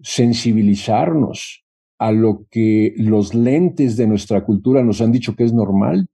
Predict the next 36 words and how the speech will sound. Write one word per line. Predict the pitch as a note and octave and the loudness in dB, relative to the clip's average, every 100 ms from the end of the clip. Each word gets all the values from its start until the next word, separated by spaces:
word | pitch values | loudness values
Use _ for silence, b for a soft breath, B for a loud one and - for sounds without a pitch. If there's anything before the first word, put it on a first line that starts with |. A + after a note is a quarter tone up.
| _ _ _ | _ _ _
porque | A#2+ G#2 A#2 | -4 0 0
los | A2 G#2 | 0 0
lentes | B2+ F3+ F#3+ E3+ | -2 0 0 0
de | |
nuestra | C#3 C3+ B2 | 0 -2 -2
cultura | A#2 G2+ C3+ D#3+ | 0 0 0 0
nos | C3 G#2 | 0 0
han | B2 | 0
dicho | B2 C3 A2+ | 0 -2 -2
que | |
es | B2 | 0
normal | A#2 G2+ G#2 A#2+ A#2 | 0 0 0 0 0
tirar | A#2+ A2+ | 0 0
un | B2 A#2 | 2 0
bosque | A2 G#2+ - | 0 -2 -6
para | - G2+ | 0 0
sembrar | F#2+ G2 F#2+ G#2+ | 0 -2 0 0
una, | A#2 A2 G#2 _ - | 2 0 -2 _ -2
un, | A#2+ B2 - | 0 0 -2
un | A2+ | -4
planteo | A2+ G#2+ G2 A2+ | 0 -2 0 0
de | A#2 | 0
monocultivo. | G#2+ F#2+ G2+ F2+ - G3 - - _ _ _ _ | 0 -2 -4 -2 -2 -2 -4 -14 _ _ _ _
Y | B2 | -2
los | A2+ A2+ | 0 0
lentes | A2 C3 C#3 D3 | 0 -2 0 0
de | C3 | 2
nuestra | A#2 G#2+ A#2+ G#2+ | 0 0 -2 0
cultura | A2+ G#2 C3+ C3 | 0 0 2 2
nos | B2 G2+ | 0 0
han | A2+ | 0
dicho | A#2+ A#2 G#2+ | 0 -2 -2
que | A#2+ | -2
es | - | 0
perfectamente | A2 F#2+ - A2 A#2+ A2+ A2+ A2+ | -2 0 -2 -2 0 0 0 0
normal | G2+ G2 G#2+ G#2 G#2 | 0 0 0 0 -2